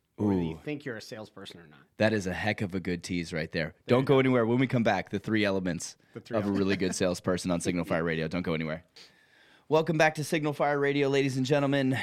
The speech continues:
Speaker 2: We are having a fantastic conversation with Michael Donlon, our guest. If you can hear that in the background, 'cause these are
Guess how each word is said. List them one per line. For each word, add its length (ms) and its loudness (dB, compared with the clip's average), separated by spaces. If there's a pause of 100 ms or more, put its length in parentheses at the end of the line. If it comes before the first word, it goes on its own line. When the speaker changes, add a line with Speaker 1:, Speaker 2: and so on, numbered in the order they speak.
(220)
Speaker 2:
We 160 0
are 80 2
having 280 -2
a 40 -4
fantastic 840 0
conversation 600 -2
with 100 -6
Michael 280 -6
Donlon, 500 0
our 140 -2
guest. 360 0
If 140 -6
you 80 -8
can 160 -2
hear 220 0
that 100 2
in 60 0
the 80 -2
background, 420 0
'cause 140 -10
these 160 -4
are 100 -6